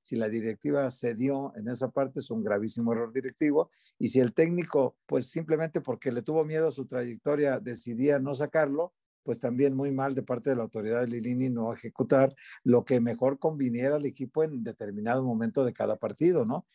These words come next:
Y si en determinado momento convenía que saliera Dani Alves,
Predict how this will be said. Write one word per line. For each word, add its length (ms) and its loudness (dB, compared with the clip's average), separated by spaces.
Y 120 -2
si 160 2
en 160 2
determinado 560 0
momento 520 -2
convenía 640 -4
que 120 -18
saliera 440 2
Dani 280 0
Alves, 480 0